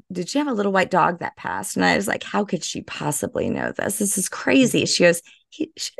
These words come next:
this little white dog's following your dad around." And I thought that was the funniest thing I ever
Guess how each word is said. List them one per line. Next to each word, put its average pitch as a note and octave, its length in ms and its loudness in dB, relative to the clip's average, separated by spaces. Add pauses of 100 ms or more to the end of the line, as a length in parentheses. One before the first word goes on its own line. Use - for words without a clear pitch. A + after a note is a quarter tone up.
(120)
this C4+ 220 2
little D4+ 180 4
white C4+ 180 2
dog's B3+ 320 4
following A#3 420 6
your F#3+ 140 2
dad F#3 300 4
around." - 420 2
And G#3+ 100 0
I G#3 200 2
thought F3+ 320 0 (120)
that F#3+ 140 0
was F#3+ 140 -6
the F3 80 -6
funniest F#3+ 580 -6
thing F#3 120 -4
I F3+ 140 2
ever F3 260 0